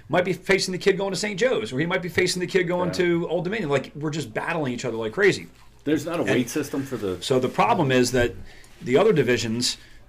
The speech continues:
Speaker 1: you know, that, let's say the, the division that Plymouth Whitemarsh is in, every crossover that they play is against all the teams from a much smaller division. So last year and the year before, don't quote me on this, but I think in those crossover games,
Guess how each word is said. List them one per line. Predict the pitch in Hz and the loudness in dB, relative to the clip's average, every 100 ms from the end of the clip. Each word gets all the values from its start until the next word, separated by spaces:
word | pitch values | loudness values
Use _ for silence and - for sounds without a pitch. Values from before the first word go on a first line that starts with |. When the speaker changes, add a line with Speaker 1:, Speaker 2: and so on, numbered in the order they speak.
| - | -10
Speaker 1:
you | 127 | 0
know, | 127 127 | 2 4
that, | 123 127 - | 4 2 2
let's | 135 143 | 0 0
say | - 135 | 4 4
the, | 127 123 - | 4 0 -6
the | 123 | -4
division | 110 135 120 | 0 0 -2
that | 113 | -6
Plymouth | - 113 | -6 -6
Whitemarsh | 104 139 120 104 104 | -2 -2 -2 -6 -8
is | 92 | -8
in, | 98 98 92 - - - - - - - | -8 -10 -12 -18 -20 -20 -20 -20 -8 0
every | 139 147 151 | 2 2 0
crossover | - 143 135 131 113 | 0 0 0 -2 -2
that | 107 | -2
they | 147 160 | 0 0
play | 120 107 104 104 - - - | 0 -2 0 -4 -10 -20 -14
is | 117 107 | -8 -6
against | 107 117 110 - - - - - - | -2 -2 -2 -4 -6 -16 -20 -8 0
all | 123 | 2
the | 117 | 0
teams | 110 117 110 | -4 -6 -6
from | 113 | -6
a | 110 | -4
much | 110 - - - | -2 -4 -8 -10
smaller | - 123 117 104 | -4 2 2 0
division. | 95 87 87 - - - - | -6 -8 -12 -20 -20 -20 -6
So | - 131 117 123 | 0 2 2 -2
last | 123 139 160 - | 2 4 4 2
year | 156 151 | 2 4
and | 131 | 2
the | 120 | 2
year | 131 | 0
before, | 127 110 135 113 92 87 - - - - - - | 0 -4 0 0 -2 -8 -18 -20 -20 -20 -16 -2
don't | 127 139 | 0 -2
quote | - 143 139 | 4 6 6
me | 120 | 4
on | 107 101 | -2 -4
this, | 104 - | -4 -6
but | - 107 - - | -4 -6 -6 -10
I | 110 | -8
think | 120 127 123 | -2 0 0
in | 110 | 0
those | 117 120 | 0 -2
crossover | - 120 120 127 117 113 | -2 -2 0 0 -2 -4
games, | 110 120 131 | -4 -4 -4